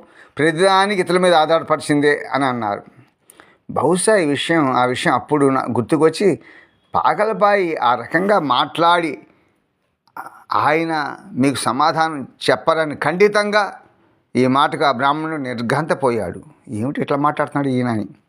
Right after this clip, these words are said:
ఆయన ఏమనుకున్నాడు నాకు తెలియదు, కానీ అలా కొంచెం సేపు కూర్చుని పోయి పాగలబాయి చేస్తున్న సంకీర్తన వింటూ ఉన్నాడు. ఎవడు? ఈ రఘుమణి అనేటువంటి భట్టాచార్య అనేటువంటి బ్రాహ్మణుడు. ఆ రఘుమణి భట్టాచార్య మహాశయ కళ్ళ నుండి నీరు ఆగకుండా ధారలై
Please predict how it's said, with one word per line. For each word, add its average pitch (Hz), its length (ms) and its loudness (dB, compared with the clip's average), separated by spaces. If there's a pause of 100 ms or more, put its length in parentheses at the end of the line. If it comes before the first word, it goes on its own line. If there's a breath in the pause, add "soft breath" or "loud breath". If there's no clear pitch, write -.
(640 loud breath)
ఆయన 147 120 0
ఏమనుకున్నాడు 170 580 -2
నాకు 151 160 -2
తెలియదు, 151 240 2
కానీ 170 220 0
అలా 165 160 2
కొంచెం 151 380 0
సేపు 165 340 0
కూర్చుని 170 340 2
పోయి 139 380 -2 (500 soft breath)
పాగలబాయి 180 720 2
చేస్తున్న 165 240 2
సంకీర్తన 151 480 -2
వింటూ 143 240 -2
ఉన్నాడు. 135 520 2 (180)
ఎవడు? 131 440 2
ఈ 127 180 2
రఘుమణి 120 500 0 (360)
అనేటువంటి 104 720 -4
భట్టాచార్య 107 640 -2
అనేటువంటి 98 320 -6
బ్రాహ్మణుడు. 101 460 -4 (1300 loud breath)
ఆ 170 340 4
రఘుమణి 190 380 0
భట్టాచార్య 170 520 0
మహాశయ 151 600 0
కళ్ళ 160 280 0
నుండి 160 280 -4
నీరు 175 160 2
ఆగకుండా 151 560 2
ధారలై 190 580 0